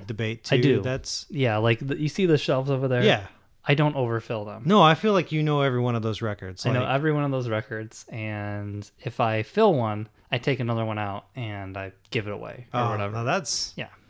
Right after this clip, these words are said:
Speaker 2: So I
Speaker 1: That's
Speaker 2: wanna, I wanna
Speaker 1: something.
Speaker 2: have a finely curated collection of however many I have.
Speaker 1: It, I mean,
Speaker 2: And that's
Speaker 1: it
Speaker 2: not to say it's small.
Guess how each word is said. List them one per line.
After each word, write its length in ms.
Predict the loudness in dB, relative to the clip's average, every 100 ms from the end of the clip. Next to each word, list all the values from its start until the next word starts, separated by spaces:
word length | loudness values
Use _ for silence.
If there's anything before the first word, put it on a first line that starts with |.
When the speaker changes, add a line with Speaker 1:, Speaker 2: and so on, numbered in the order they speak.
| _
Speaker 2:
So 520 | -10 -2 -2 -2 -4 -4
I 120 | 0 2
Speaker 1:
That's 180 | 2 4
Speaker 2:
wanna, 100 | 4
I 20 |
wanna 180 | 4 4
Speaker 1:
something. 120 | 4
Speaker 2:
have 160 | 2 0
a 180 | -2 -2
finely 500 | -4 -2 0 0 -4
curated 760 | -6 0 0 0 -2 -4 -6
collection 680 | -4 -2 -2 -6 -8 -8 -10 -16 _ _ _ _ _ 0
of 200 | 2 2
however 300 | 2 2 0
many 200 | -4 -8
I 60 | -8
have. 260 | -10 -12 -18 -20 _ _
Speaker 1:
It, 160 | -6 -4
I 60 | 2
mean, 80 | 8
Speaker 2:
And 80 |
that's 120 | 8 8
Speaker 1:
it 40 |
Speaker 2:
not 120 | 4
to 80 | 2
say 160 | 0 0
it's 100 | 0
small. 480 | -2 -2 -4 -8